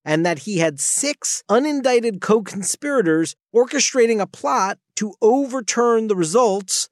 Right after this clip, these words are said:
in the lead up to what we saw took place at the Capitol on January sixth, twenty twenty-one. Now, the identities were withheld of those unindicted co-conspirators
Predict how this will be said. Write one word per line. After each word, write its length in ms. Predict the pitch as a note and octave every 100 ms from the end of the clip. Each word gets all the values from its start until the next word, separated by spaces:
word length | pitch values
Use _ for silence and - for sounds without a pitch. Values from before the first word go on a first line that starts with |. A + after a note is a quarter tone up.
| F#3
in 160 | F#3+
the 80 | G3
lead 400 | F#3+ G#3 C#4+ C#4
up 320 | F3 F3 - _
to 140 | -
what 200 | F#3+ G3
we 120 | F#3+ F3+
saw 240 | - G3
took 240 | F#3+ F#3
place 420 | - F#3 E3 - -
at 140 | D3+ D#3
the 80 | C3
Capitol 580 | F3 D#3 - C#3+ C3+ C3+ -
on 160 | D3
January 440 | C3+ C#3 C3 B2+ B2
sixth, 380 | - B2+ - -
twenty 260 | - A#2
twenty-one. 520 | A2 A#2+ G#2+ G2 - _ _ _ _
Now, 120 | D3+
the 160 | D3 D#3
identities 800 | D3+ D#3+ B3 B3 A3 G3+ F3+ -
were 240 | D3 D3+
withheld 800 | C#3 D3 - F3 A3+ C#3 A#2+ G#3 G#3
of 200 | D3+ B2+
those 400 | C3+ C#3 C3 A#2+
unindicted 640 | - D#3+ D3+ C#3 C3+ C3 A2+
co-conspirators 1040 | C#3+ B2+ B2+ A#2+ - B2 A2+ A#2+ D3+ -